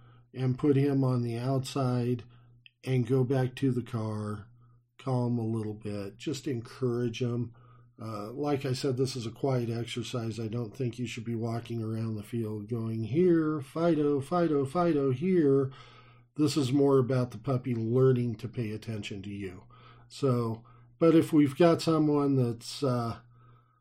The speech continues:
low on confidence and really needs that little nudge, then you can go ahead and give them that little nudge. But optimally, you want to wait and get them to the place where they're comfortable enough to kind of keep an eye on you and kind of follow you.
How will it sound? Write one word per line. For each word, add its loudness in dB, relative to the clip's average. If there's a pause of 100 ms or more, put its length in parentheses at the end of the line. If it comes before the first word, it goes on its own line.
(260)
low 8
on 4
confidence -2
and -6
really 6
needs 2
that -4
little -2
nudge, -6
then -6
you 0
can -4
go 2
ahead -4
and -4
give -8
them -6
that -10
little -10
nudge. -8
But -8 (440)
optimally, 6
you 2
want 4
to 4
wait 0
and -6 (720)
get 6
them 6
to 2
the 4
place 4
where 6
they're -2
comfortable 0
enough -2
to -18
kind 0
of -8
keep -4
an 0
eye -2
on -2
you -4
and -8
kind -10
of -10
follow -14
you. -20